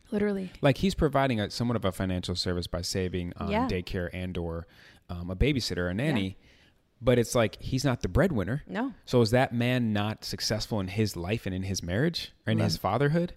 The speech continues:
Speaker 1: I know two of 'em, and they're really happy.
Speaker 2: You know what I'm
Speaker 1: And
Speaker 2: saying?
Speaker 1: they're beautiful men,
Speaker 2: Yeah,
Speaker 1: and
Speaker 2: so
Speaker 1: they
Speaker 2: the
Speaker 1: love their wives, and
Speaker 2: Yeah.
Speaker 1: that family's beautiful.
Speaker 2: Yeah, this whole idea is like, is like out the window. But I, I wanna talk to you, um,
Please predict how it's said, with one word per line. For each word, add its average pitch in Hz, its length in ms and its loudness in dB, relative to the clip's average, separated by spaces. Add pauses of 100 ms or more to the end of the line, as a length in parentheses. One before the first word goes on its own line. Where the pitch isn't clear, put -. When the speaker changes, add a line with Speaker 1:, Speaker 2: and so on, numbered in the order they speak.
Speaker 1:
I 175 80 -2
know 190 140 2
two 269 220 0
of 220 80 -2
'em, 180 120 0
and 175 120 0
they're 180 100 0
really 175 280 0
happy. 220 320 0
Speaker 2:
You 170 120 6
know 190 80 6
what 185 60 4
I'm 180 60 4
Speaker 1:
And - 40 0
Speaker 2:
saying? 170 220 0
Speaker 1:
they're 185 100 2
beautiful 190 460 2
men, 220 380 0
Speaker 2:
Yeah, 226 120 -2
Speaker 1:
and 175 120 2
Speaker 2:
so 170 80 4
Speaker 1:
they 160 40 4
Speaker 2:
the 165 80 4
Speaker 1:
love 196 200 2
their 240 140 -2
wives, 220 540 2
and 139 100 -6
Speaker 2:
Yeah. 202 120 6
Speaker 1:
that - 80 -10
family's 202 320 -2
beautiful. - 480 -6
Speaker 2:
Yeah, 113 200 -2
this 143 260 2
whole 151 180 2
idea 92 480 0
is 92 240 -6
like, 87 300 -6
is 104 120 -10
like 95 140 -4
out 95 180 -4
the 101 80 -4
window. 101 460 -4
But 120 240 4 (500)
I, 123 160 2
I 127 80 6
wanna 190 260 4
talk - 260 -2
to 120 100 2
you, 101 220 4
um, 90 440 0